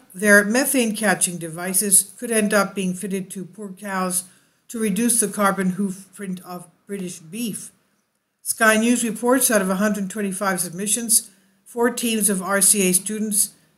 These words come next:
and alumni have been chosen as the winners of the inaugural Terra Carta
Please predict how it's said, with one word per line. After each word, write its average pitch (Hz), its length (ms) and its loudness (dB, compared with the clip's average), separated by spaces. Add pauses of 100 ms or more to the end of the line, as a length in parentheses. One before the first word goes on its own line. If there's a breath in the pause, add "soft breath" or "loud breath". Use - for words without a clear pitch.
(140)
and 196 200 -6
alumni 208 480 2
have 196 240 2
been 180 160 -4
chosen 214 420 0
as 180 140 2
the 185 80 0
winners 185 320 -2
of 165 160 -10
the 175 260 -8
inaugural 190 560 -6
Terra 196 380 -2
Carta 196 580 -2